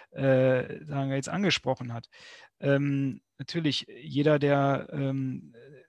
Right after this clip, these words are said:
sich überlegt, ob er streikt oder andersweitig, ähm, aktiv wird, der überlegt sich zweimal, was das für seine,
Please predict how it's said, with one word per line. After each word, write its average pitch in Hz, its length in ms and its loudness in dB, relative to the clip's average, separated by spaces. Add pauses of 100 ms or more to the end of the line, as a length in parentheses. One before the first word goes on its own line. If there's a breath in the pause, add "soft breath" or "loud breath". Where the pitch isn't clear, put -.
sich 135 160 -8
überlegt, 135 600 0
ob 139 180 -6
er 131 320 0
streikt 143 520 0
oder 135 180 0
andersweitig, 139 840 -2
ähm, 131 360 -6
aktiv 131 280 -12
wird, - 120 -12
der - 80 -6
überlegt 127 280 -10
sich - 160 -12
zweimal, 139 480 -2
was 131 160 -6
das - 160 -6
für 135 120 -6
seine, 127 320 -4